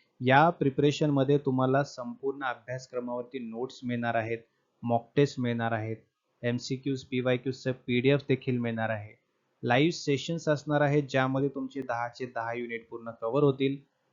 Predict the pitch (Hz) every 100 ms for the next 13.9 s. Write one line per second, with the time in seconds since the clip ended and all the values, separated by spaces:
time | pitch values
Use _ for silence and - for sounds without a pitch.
0 | _ - - 127 - 151 143 156 - 143
1 | 127 - 151 139 135 143 139 143 143 _
2 | _ 123 120 143 175 170 139 131 147 151
3 | 147 139 156 147 135 131 127 - _ 160
4 | 127 - _ _ 120 120 143 151 139 131
5 | 139 135 127 - 139 135 131 123 147 147
6 | 147 131 - 120 131 127 117 - 123 -
7 | _ _ 127 117 147 143 135 123 - 151
8 | - 120 120 117 113 113 110 104 101 101
9 | 101 101 _ - 127 135 143 147 151 _
10 | _ _ - 160 147 131 110 - 208 180
11 | 160 170 151 131 - 170 - 147 127 147
12 | _ _ 120 127 131 127 156 - - 123
13 | 120 - 143 151 143 117 104 101 -